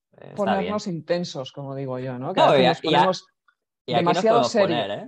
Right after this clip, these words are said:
Speaker 1: Y aquí nos podemos poner también algo intensos,
Speaker 2: No, de
Speaker 1: pero
Speaker 2: hecho, mira, un-, uno en el futuro vamos a hacerlo intenso, a ver si nos aguantan,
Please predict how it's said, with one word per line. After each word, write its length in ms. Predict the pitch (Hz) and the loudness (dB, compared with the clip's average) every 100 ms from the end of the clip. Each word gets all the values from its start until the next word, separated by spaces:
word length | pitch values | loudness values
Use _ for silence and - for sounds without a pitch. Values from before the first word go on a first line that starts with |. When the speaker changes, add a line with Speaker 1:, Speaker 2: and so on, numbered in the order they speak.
| 254 | -10
Speaker 1:
Y 80 | 104 | -8
aquí 160 | 123 | -4
nos 100 | 156 | -4
podemos 240 | 151 131 113 | -2 -2 -2
poner 160 | 107 | -4
también 240 | 101 101 98 | -4 -6 -8
algo 140 | 95 | -8
intensos, 280 | 110 214 - | -6 -6 -4
Speaker 2:
No, 60 | 185 | -4
de 60 | - | -2
Speaker 1:
pero 100 | 226 | -4
Speaker 2:
hecho, 160 | 294 | -6
mira, 340 | 254 208 156 - 175 175 | -8 -4 -6 -6 -14 -18
un-, 360 | - 226 294 339 _ - _ - | -14 -12 -12 -14 _ -20 _ -12
uno 280 | 233 254 | -6 -4
en 80 | 240 | -2
el 80 | 226 | -2
futuro 380 | 220 190 240 220 | -4 -8 -4 -4
vamos 240 | 220 196 | -4 -8
a 40 | 165 | -10
hacerlo 240 | 196 180 | -8 -6
intenso, 540 | 151 147 156 147 143 | -6 -4 -4 -4 -4
a 40 | 127 | -2
ver 120 | 214 | -2
si 100 | 262 | -2
nos 200 | 220 - | -6 -6
aguantan, 680 | 135 143 143 143 - 143 | -6 -6 -6 -8 -12 -14